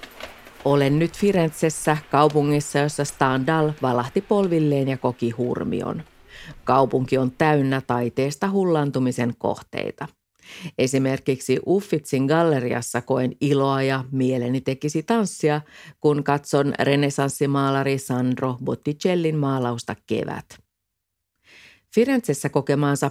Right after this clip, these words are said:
pelonsekaista hurmosta Stendhal muistelee näin. Siellä rukousjakkaran porrasaskelmalla istuen, pää takakenossa ja lukupulpettiin nojaten,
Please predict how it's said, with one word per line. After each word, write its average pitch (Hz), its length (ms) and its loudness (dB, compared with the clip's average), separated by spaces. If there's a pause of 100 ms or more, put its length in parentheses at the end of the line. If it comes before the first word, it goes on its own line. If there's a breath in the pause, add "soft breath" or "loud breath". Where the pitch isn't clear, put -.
pelonsekaista 156 800 0
hurmosta 147 540 0
Stendhal 160 600 -2
muistelee 123 600 -2
näin. 113 440 -8 (920 soft breath)
Siellä 139 540 2 (120)
rukousjakkaran 139 1000 0
porrasaskelmalla 131 1000 0
istuen, 135 600 -2 (440 loud breath)
pää 196 260 0
takakenossa 131 720 -2
ja 127 260 0
lukupulpettiin 135 1000 -2
nojaten, 131 600 0